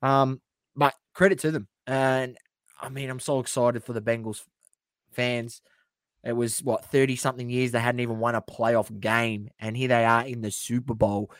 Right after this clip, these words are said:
with Joey B. Uh, sit down, Justin Herbert. Uh, it's Joey B time. And the, the price discrepancy between those two, I always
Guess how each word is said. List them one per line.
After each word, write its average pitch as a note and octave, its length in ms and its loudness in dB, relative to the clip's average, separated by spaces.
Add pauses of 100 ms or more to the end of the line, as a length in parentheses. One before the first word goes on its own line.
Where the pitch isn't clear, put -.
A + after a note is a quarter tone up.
(100)
with A2 180 -12
Joey D3 360 2
B. C3 460 0 (420)
Uh, A2 160 -2
sit F3+ 300 0
down, E3 260 4
Justin C#3 320 0
Herbert. A#2+ 420 -2 (280)
Uh, G#2+ 300 -6 (120)
it's - 180 -12
Joey C#3+ 280 4
B B2+ 260 2
time. A2 460 -4 (320)
And A#2 340 -2 (220)
the, C3 240 -8
the C#3 160 -4
price E3 360 6
discrepancy C#3+ 580 -2
between C3+ 360 -4
those B2 220 0
two, A2 340 -4
I - 40 -4
always D3 720 6